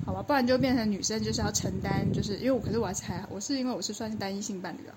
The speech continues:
所以就至少在那，在那个时候，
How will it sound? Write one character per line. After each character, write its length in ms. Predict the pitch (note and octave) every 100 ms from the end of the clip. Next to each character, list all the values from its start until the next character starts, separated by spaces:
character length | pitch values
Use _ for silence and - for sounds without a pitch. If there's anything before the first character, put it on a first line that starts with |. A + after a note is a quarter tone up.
| - - - - - -
所 160 | - B3+
以 280 | C#4 A3+ D3+ - - -
就 80 | G#3
至 120 | G3+
少 100 | F#3+
在 80 | F3
那， 140 | E3+ - -
在 140 | G#3+
那 100 | F#3+
个 100 | F3
时 180 | - -
候， 240 | G3+ -